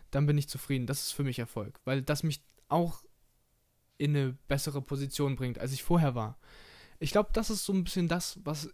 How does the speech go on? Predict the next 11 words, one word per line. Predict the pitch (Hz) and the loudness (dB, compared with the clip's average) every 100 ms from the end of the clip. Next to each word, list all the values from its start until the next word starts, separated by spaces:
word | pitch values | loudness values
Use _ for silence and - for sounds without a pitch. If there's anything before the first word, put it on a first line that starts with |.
| _ | _
ich | - 170 - | -4 -4 -2
halt | 151 139 | -2 2
möchte. | 139 - 104 - _ - - - - _ - | 0 -2 -10 -10 _ -20 -20 -20 -20 _ -2
Dazu | 151 147 226 | -2 0 -2
kommt | 208 190 | 0 0
aber | 143 | 2
natürlich | 139 135 143 139 107 | 2 2 0 0 0
auch, | 139 160 - | 0 -2 -12
das | 175 160 170 | -10 -4 0
sind | 170 160 | 0 0
so, | 147 143 143 139 | 0 2 2 0